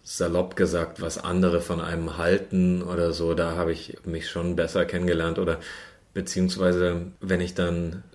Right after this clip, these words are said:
formulieren will, was, was hat die Figur für ein Problem eigentlich damit, dann muss ich ja auch spezifischer werden darin, was ich selber eigentlich für ein Problem damit habe. Das ist natürlich dann eine, eine Sache, wo sich das sehr,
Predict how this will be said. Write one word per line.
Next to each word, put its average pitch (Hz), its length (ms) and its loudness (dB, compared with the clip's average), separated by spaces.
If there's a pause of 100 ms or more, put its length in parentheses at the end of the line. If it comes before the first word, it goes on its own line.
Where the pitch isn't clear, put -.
(140)
formulieren 95 540 6
will, 95 180 8
was, 90 200 2
was 92 360 2
hat 95 140 0
die - 60 -2
Figur 92 580 4 (120)
für 98 120 0
ein 92 120 4
Problem 98 360 4
eigentlich 87 400 -2
damit, 90 380 0 (500)
dann 90 200 0
muss 90 200 4
ich 92 120 0
ja 90 140 4
auch 90 360 2 (280)
spezifischer 95 760 0
werden 92 600 4
darin, 90 440 2
was 87 340 -2 (220)
ich 90 200 -2
selber 101 300 4
eigentlich 87 360 0
für 92 100 0
ein 87 80 0
Problem 85 380 2
damit 82 260 0
habe. 82 220 -4
Das 90 140 0
ist 95 100 -4
natürlich 90 340 2
dann 87 280 2
eine, 85 180 0
eine 87 160 0
Sache, 87 320 0
wo 90 60 4
sich 82 140 -2
das - 180 -6
sehr, 85 260 -2